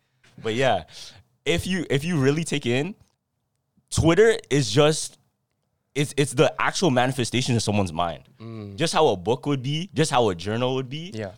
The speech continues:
Speaker 1: but it's just public this time.
Speaker 2: No, real shit, because it's like a lot of, uh, celebrities, they
Speaker 1: Mm-hmm.
Speaker 2: refer back to their old tweets.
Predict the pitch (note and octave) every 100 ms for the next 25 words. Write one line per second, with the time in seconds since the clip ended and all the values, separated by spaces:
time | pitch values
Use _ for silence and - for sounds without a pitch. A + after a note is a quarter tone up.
0 | _ G#2+ A#2 - A2+ G2+ A2+ - G2 E2+
1 | D#2 D2 C#2+ - - - C3 C#3+ C#3+ E3
2 | B2 A#2 B2 B2 A#2+ B2+ - A#2 B2 C#3
3 | D3+ C#3 C3 _ _ _ - - A2 G#2
4 | B2 A#2 B2+ D#3 G#3+ A#3+ _ G2 C3+ D#3
5 | D3 D3 C#3+ A#2+ C#3 - B2 A#2 E2+ A#2+
6 | - C3 A2+ -